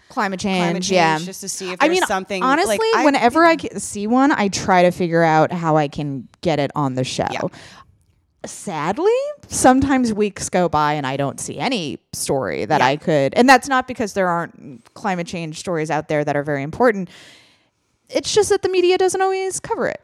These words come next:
Speaker 1: You
Speaker 2: Yeah.
Speaker 1: know, there's, there's exceptions to that. Like on yesterday's episode, we were talking about, uh, Kate Aronoff over at The Nation, who does
Speaker 2: Mm-hmm.
Speaker 1: great climate change coverage. Like there are journalists out there working tire-, tirelessly on stories like that.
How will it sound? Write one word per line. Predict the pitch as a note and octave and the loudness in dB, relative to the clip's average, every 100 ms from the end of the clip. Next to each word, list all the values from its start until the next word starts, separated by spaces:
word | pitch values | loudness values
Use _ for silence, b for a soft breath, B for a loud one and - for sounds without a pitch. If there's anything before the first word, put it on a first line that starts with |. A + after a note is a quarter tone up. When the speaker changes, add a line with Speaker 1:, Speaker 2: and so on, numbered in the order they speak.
| _ | _
Speaker 1:
You | A#3 | -4
Speaker 2:
Yeah. | G#3+ | 0
Speaker 1:
know, | A3 B3 D#4+ | 0 2 6
there's, | D#4+ C4 | 6 6
there's | A#3 D4 C#4+ | -2 -2 -4
exceptions | - A#3+ - C#4 - G#3 - | -8 -6 -2 -2 -4 -8 -4
to | F3+ | 2
that. | D#3 D3+ D#3 | 4 4 4
Like | E3 D#3 | 0 0
on | - E3 E3 | -2 -2 -2
yesterday's | E3+ F3+ D#3+ D#3 | -4 -2 0 0
episode, | D#3+ D#3+ D#3 D#3 | -2 -2 0 0
we | |
were | D3 | 0
talking | D#3 D#3 D3+ D3+ | -2 -4 -4 -2
about, | D3 C#3 C#3 | 0 2 2
uh, | C#3+ C3+ B2 A2 | 0 2 2 -2
Kate | - F#3+ D3+ | -4 -4 -2
Aronoff | D3+ C#3+ C#3+ C#3 D#3+ | -2 0 0 0 0
over | C#3 | 2
at | C#3+ C3 B2+ | 4 4 2
The | D#3+ | -2
Nation, | D#3+ C#3+ - C#3+ B2+ | -4 -4 -4 -6 -4
who | D3+ | -2
does | E3 D3 | 0 0
Speaker 2:
Mm-hmm. | D3 | 0
Speaker 1:
great | D3+ C3 - | -4 -4 -8
climate | - C#3 C#3 | -6 -4 -4
change | D3+ C#3 E3+ | -6 -8 -4
coverage. | D3 D3+ G#3 | -2 -2 -4
Like | A3 | -4
there | A3 G3+ F#3 | -2 -2 -2
are | F3+ F#3 F3 - | -2 -2 -4 -12
journalists | F#3 E3+ D#3+ D#3+ | -10 -6 -6 -6
out | D3 D3 | -8 -10
there | C#3+ | -10
working | C#3+ C#3+ C#3 | -12 -14 -18
tire-, | - G3+ G#3+ D#3 - _ _ | -14 -6 -4 -4 -6 _ _
tirelessly | - B3+ A#3 F3 F#3+ | -8 -2 0 0 -2
on | D3+ D3+ | -8 -8
stories | - A2+ E3 | -6 -6 -6
like | A2 - | -8 -6
that. | C#2 | -6